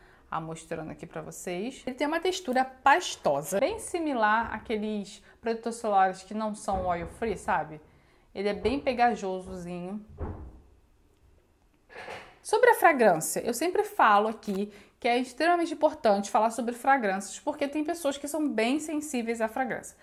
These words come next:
A fragrância dele é uma fragrância bem cítrica. Pode incomodar sim,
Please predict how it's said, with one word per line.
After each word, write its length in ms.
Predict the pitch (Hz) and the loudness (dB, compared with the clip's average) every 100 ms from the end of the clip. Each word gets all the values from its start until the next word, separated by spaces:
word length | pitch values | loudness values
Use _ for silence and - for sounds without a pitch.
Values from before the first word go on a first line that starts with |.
| - | -2
A 160 | 330 392 | 2 2
fragrância 520 | 392 311 269 277 320 | 4 2 4 2 0
dele 220 | 320 254 | 0 2
é 20 | 277 | 0
uma 140 | 285 | -2
fragrância 400 | 277 240 254 269 | -2 -2 -2 -4
bem 160 | 262 302 | -4 -6
cítrica. 640 | - 320 - 175 - - | -2 -2 -2 -10 -8 -2
Pode 340 | - 277 330 | 8 8 8
incomodar 640 | 320 - 285 277 240 277 311 | -2 -2 0 2 4 2 2
sim, 480 | - 247 240 240 | -4 -2 0 -2